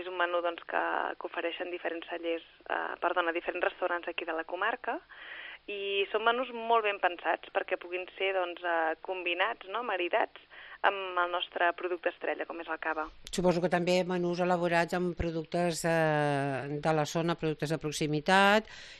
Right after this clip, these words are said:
Speaker 2: i, i valorant també, doncs, eh, justament les, les tradicions culinàries de la comarca.
Speaker 1: Exacte, és així. Realment la gastronomia de, de, de la zona del Penedès és una gastronomia molt forta, molt potent. Hi ha,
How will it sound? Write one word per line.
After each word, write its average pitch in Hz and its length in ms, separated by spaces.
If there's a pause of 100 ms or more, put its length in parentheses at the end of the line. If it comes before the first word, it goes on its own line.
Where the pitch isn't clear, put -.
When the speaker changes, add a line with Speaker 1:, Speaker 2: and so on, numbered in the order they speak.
Speaker 2:
i, 175 160 (960)
i 123 80
valorant 147 640
també, 151 380
doncs, 160 500
eh, 139 460
justament 139 440
les, 147 280
les 147 160
tradicions 139 400
culinàries 147 640 (300)
de 151 100
la 147 100
comarca. 139 540 (720)
Speaker 1:
Exacte, 196 400 (160)
és 190 80
així. 233 300 (180)
Realment 185 320
la 196 240
gastronomia 190 640
de, 190 120 (260)
de, 156 80
de 160 120 (140)
la 165 140
zona 190 240
del 170 160
Penedès 170 380
és 190 80
una 170 160 (100)
gastronomia 175 640
molt 170 240
forta, 190 320
molt 170 160
potent. 202 380 (500)
Hi 180 160
ha, 170 60